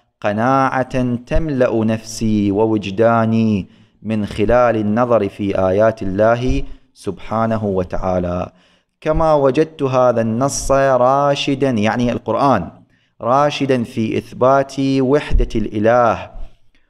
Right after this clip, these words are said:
ونفي ألوهية ما عدا الله سبحانه وتعالى، حيث إن مشهد الكون إنما يمثل إلها واحدا"،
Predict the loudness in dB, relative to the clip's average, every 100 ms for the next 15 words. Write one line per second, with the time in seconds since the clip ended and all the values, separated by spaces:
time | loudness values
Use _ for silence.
0 | _ -4 -2 0 -2 -4 -2 0 0 0
1 | 0 2 0 0 -2 0 -2 -2 -2 0
2 | -2 -2 0 0 0 0 2 0 -2 -6
3 | -8 -8 -6 -4 -2 -2 -2 -4 _ _
4 | _ _ -10 -8 -6 -2 -2 0 -2 -2
5 | -6 _ _ _ _ -6 -4 -4 -6 -8
6 | -4 -2 0 -2 -2 0 0 0 -4 -6
7 | -4 -2 0 -2 -2 -4 -6 _ _ _
8 | -10 -6 -4 -2 0 0 0 0 0 -2
9 | -2 -2 -4 -4 0 0 0 2 2 2
10 | -2 -2 0 0 0 -2 0 2 4 2